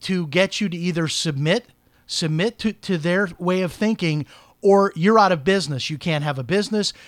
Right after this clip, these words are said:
You can't get a job. You can't have a website. You can't post on Facebook. You can't post on Twitter. You can't post videos on YouTube. You're basically done.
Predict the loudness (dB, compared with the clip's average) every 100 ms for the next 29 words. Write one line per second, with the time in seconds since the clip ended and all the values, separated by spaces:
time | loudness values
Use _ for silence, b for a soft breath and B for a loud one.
0 | B -10 -4 -4 -2 -4 -4 2 4 6
1 | 4 -2 B B -6 -2 -2 -2 -2 0
2 | 0 0 0 0 0 -4 B -8 -4 -2
3 | -2 0 0 0 -2 -2 -2 -2 -2 -2
4 | -2 -4 B -4 -2 0 -2 2 0 2
5 | -2 -2 0 0 2 -2 B B -6 -2
6 | -4 0 0 0 0 -2 0 -2 0 0
7 | 0 0 0 0 0 -2 B B 0 2
8 | 2 0 -4 -4 -4 2 2 2